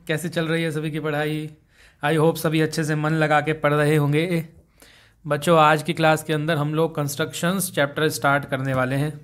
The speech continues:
साथ साथ जैसे जैसे मैं बना रहा हूँ वैसे वैसे बनाते रहो, सब क्लियर हो जाएगा। तो सबसे पहले चैप्टर स्टार्ट करने से पहले हम लोग समझ लेते हैं कि इस चैप्टर के अंदर हमें आखिर पढ़ना क्या क्या है। तीन कंस्ट्रक्शंस हम लोगों को करनी है। सबसे पहली,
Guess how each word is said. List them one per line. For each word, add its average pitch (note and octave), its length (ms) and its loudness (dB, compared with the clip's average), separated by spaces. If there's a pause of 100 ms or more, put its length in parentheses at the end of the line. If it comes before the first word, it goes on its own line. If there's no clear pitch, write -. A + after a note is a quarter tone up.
(240)
साथ D3 260 4
साथ D#3+ 260 2
जैसे D#3 260 2
जैसे D#3 180 0
मैं D#3 120 0
बना D3 200 4
रहा D#3+ 100 4
हूँ F3 80 2
वैसे D3+ 220 2
वैसे D3+ 200 0
बनाते C#3 380 0
रहो, F#3+ 140 0
सब D3 300 -4
क्लियर E3+ 320 0 (260)
हो C3+ 80 2
जाएगा। A#2 320 0 (380)
तो E3 80 0
सबसे E3+ 260 2
पहले F#3 200 4
चैप्टर F#3 300 2
स्टार्ट F3 320 4
करने E3+ 240 2
से F3 120 0
पहले E3 340 2 (760)
हम E3+ 160 2
लोग F#3 160 2
समझ F3 220 2
लेते E3+ 280 0
हैं F#3 100 0
कि F#3+ 80 -2
इस - 140 -2
चैप्टर E3 260 2
के E3+ 100 0
अंदर F3 240 4
हमें E3+ 220 2
आखिर D3+ 340 2
पढ़ना D3+ 400 2
क्या C3+ 200 2
क्या B2+ 180 0
है। B2+ 160 0 (1000)
तीन A3 260 6
कंस्ट्रक्शंस G#3 640 0
हम F#3 120 2
लोगों F#3+ 200 4
को G3 100 0
करनी C#3 320 2
है। F3 100 2
सबसे E3 280 -2
पहली, D3+ 320 0